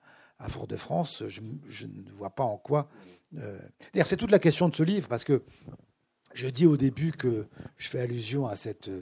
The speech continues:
à cette admirable formule de Péguy reprise par, par Delay, qui est le mur des quatre, hein, c'est-à-dire qu'on a tous, hein, les uns et les autres, c'est-à-dire on, voilà, on a nos parents et nos grands-parents qui représentent, euh, mais, euh,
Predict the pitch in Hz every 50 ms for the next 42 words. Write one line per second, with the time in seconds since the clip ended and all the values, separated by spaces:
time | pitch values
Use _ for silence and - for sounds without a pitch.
0 | 90 - - - - - _ _ _ _ - - - 98 95 - - 113 - -
1 | - 104 98 104 107 110 107 98 113 117 - 95 95 92 90 90 90 87 85 -
2 | - - 98 104 113 113 117 113 104 110 104 - 117 110 107 110 131 135 110 120
3 | 117 - - 143 135 - - - 98 87 90 92 92 - _ - - - - _
4 | _ _ - 98 95 101 113 120 123 156 165 - - 110 110 123 117 110 104 113
5 | 120 117 - 196 196 156 - - - 143 131 - - - - - 107 117 - -
6 | - 98 98 95 - - 190 202 - - 113 107 101 98 95 95 95 95 95 95
7 | 98 92 92 101 113 110 113 117 147 190 - 123 117 123 - - - _ _ _
8 | _ _ _ _ _ - - 113 107 110 57 - - 50 - - - - - -
9 | - 52 50 - - 71 82 78 65 - - - - - - - - 101 107 104
10 | 104 110 117 110 - - 107 104 139 143 135 123 123 131 143 135 - - 120 -
11 | - 113 117 127 175 175 - - 131 - - - - 151 156 156 - _ - -
12 | - - _ _ _ _ _ _ - - 117 113 - 151 135 139 226 208 - -
13 | - - 113 113 113 113 110